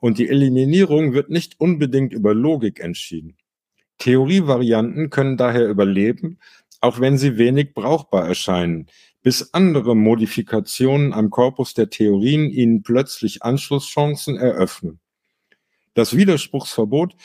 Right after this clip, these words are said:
gibt also nur die Möglichkeit, Selektionskonkurrenz auf eine Entscheidungsfrage zuzuspitzen. Und wenn dies geschieht, kann niemand kommen und sagen, beide haben recht. Oder vielleicht doch?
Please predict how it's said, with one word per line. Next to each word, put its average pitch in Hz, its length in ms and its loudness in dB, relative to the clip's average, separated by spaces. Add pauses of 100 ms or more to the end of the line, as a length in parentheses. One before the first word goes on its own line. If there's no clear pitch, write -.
(200)
gibt - 300 -2
also 127 260 2
nur 127 160 2
die 123 140 2
Möglichkeit, 120 840 0
Selektionskonkurrenz 101 1300 0
auf - 260 -6
eine 104 220 0
Entscheidungsfrage 101 960 0
zuzuspitzen. - 920 -4 (460)
Und 98 220 2
wenn 120 220 4
dies 131 240 0
geschieht, 180 500 -4 (320)
kann 113 260 0
niemand 170 420 2
kommen 135 340 0
und 113 160 0
sagen, 117 480 0 (260)
beide 117 420 0
haben 82 260 -4
recht. - 420 -10 (360)
Oder 190 220 2
vielleicht 104 460 -4
doch? 180 260 -2